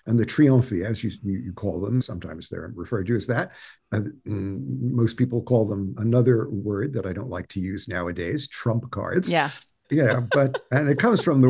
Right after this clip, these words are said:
Speaker 1: the Italian word trionfi or triumph. These cards were part of a game, but there were also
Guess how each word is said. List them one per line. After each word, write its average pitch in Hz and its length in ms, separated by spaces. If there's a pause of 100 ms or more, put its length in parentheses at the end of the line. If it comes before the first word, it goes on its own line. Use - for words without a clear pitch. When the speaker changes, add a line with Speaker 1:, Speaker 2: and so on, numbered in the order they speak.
Speaker 1:
the 131 300
Italian 120 420
word 110 220
trionfi 101 640 (160)
or 90 100
triumph. 85 540 (640)
These 131 280
cards 113 480 (320)
were 143 240
part 123 320
of 147 100
a 185 60
game, 98 460 (500)
but 160 460
there 175 400
were 160 640
also 165 840